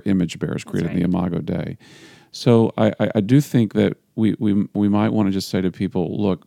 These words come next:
Speaker 1: w-, w-, when we're talking about beauty, we don't necessarily mean spending a lot of money." Um, now, we, we, we, we do mean spending some money on beauty. And, um, I'm, I'm immediately, uh, you know,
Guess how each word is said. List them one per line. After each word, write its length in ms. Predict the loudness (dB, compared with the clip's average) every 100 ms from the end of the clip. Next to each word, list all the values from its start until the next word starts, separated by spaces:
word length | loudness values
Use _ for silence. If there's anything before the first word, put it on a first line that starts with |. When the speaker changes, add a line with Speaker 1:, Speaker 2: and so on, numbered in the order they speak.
| -20
Speaker 1:
w-, 420 | -12 -12 -12 -10
w-, 300 | -4 -4 -6
when 180 | -4 0
we're 80 | 0
talking 200 | 2 2
about 140 | 2
beauty, 280 | 0 2 2
we 120 | 2
don't 180 | 0 0
necessarily 420 | -4 -2 -2 0
mean 480 | 2 4 4 2 0 -6 -20 -18
spending 460 | -6 2 4 4
a 60 | 2
lot 280 | 2 2 2
of 120 | 0
money." 480 | 0 0 0 -6 -12 _ -20 -20 _ _ -2
Um, 440 | 0 2 0 -2 -2
now, 360 | 2 2 0 -4
we, 200 | -6 -6 -6 -12 -20 -6
we, 300 | 0 2 0 -8 -20 -10
we, 520 | -2 2 2 0 -2 _ _ -4
we 120 | 0
do 160 | 2
mean 220 | 2 2 -2
spending 340 | -2 0 0
some 280 | -2 -2 0
money 420 | -2 -4 -4 -6 -12 -6
on 200 | -4 -4
beauty. 440 | -6 -4 -4 -4 _ -20 -20 -20 _ _
And, 400 | 0 2 2 0 -2
um, 420 | 0 2 2 0 -4 -18 _ _ -4
I'm, 400 | -2 2 0 -2 _ -20 _ _ _ 0
I'm 120 | 4
immediately, 640 | 6 6 4 2 0 0 -4 -14
uh, 60 | -16 -14 -10
you 160 | -2
know, 300 | 0 0 -4